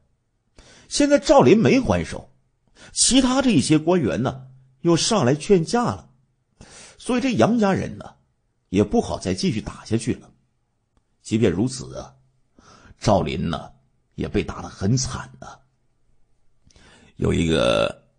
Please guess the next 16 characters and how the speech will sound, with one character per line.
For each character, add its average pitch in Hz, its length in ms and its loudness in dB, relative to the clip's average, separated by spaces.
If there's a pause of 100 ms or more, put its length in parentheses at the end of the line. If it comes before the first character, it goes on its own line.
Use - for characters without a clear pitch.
(180)
民 101 180 0
警 90 220 -6
啊， - 280 -16 (480)
他 - 140 -2
多 101 160 0
年 95 140 0
之 92 140 -4
后 85 160 -2
回 78 240 -6
忆， 90 240 -4 (760)
愤 120 220 2
愤 101 140 0
地 80 100 -4
就 71 140 -8
说： - 260 -10
“呀， - 140 -20